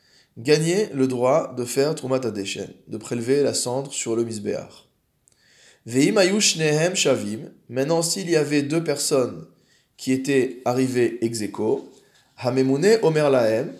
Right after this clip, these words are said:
le Kohen qui était chargé des tirages au sort leur disait Atzbiu, c'est-à-dire mot à mot, levez le doigt. C'est-à-dire, comme l'explicite le Barthénora, que si les deux personnes arrivaient ex aequo,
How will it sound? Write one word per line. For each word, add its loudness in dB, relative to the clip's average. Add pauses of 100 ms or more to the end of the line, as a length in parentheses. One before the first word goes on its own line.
(300)
le -2
Kohen 4
qui -4
était 0
chargé 2
des -2
tirages 0
au -4
sort 2
leur 2
disait 2 (280)
Atzbiu, 0
c'est-à-dire 0
mot -4
à 0
mot, 0
levez 0
le 2
doigt. -6 (880)
C'est-à-dire, 0
comme 4
l'explicite -2
le 0
Barthénora, 0
que -4
si 0
les 0
deux -4
personnes 2
arrivaient -2
ex -4
aequo, 0